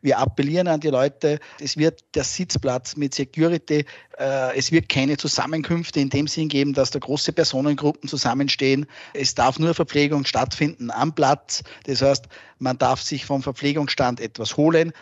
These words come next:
muss das aber dort konsumieren und das wird auch sehr, sehr streng kontrolliert. Und wir haben die Tribünen natürlich so angeordnet, deswegen auch nur diese dreitausendsechshundert, damit wir da einfach wirklich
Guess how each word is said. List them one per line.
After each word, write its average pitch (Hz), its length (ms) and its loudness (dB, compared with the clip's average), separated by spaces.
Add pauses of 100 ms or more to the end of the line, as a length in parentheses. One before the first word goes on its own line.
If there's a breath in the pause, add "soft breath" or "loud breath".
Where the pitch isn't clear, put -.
(100)
muss 165 260 -4
das 135 260 -2
aber 113 240 -4
dort 127 260 -4
konsumieren 131 560 -2
und - 160 -4
das 131 180 -4
wird 143 240 2
auch 120 120 -2
sehr, 127 260 -4
sehr 127 180 -4
streng 120 300 -6
kontrolliert. 123 680 -2 (420 loud breath)
Und 151 380 0 (200 loud breath)
wir 123 120 2
haben 131 220 -2
die 143 100 -8
Tribünen 160 480 -6
natürlich 147 380 -4
so 165 200 -2
angeordnet, 117 800 -4
deswegen 135 460 -2
auch 104 240 -4
nur 170 180 2
diese 131 280 -4
dreitausendsechshundert, 123 1160 -6 (400 soft breath)
damit 147 320 -2
wir 165 100 0
da 139 120 2
einfach 127 340 -4
wirklich 151 540 -2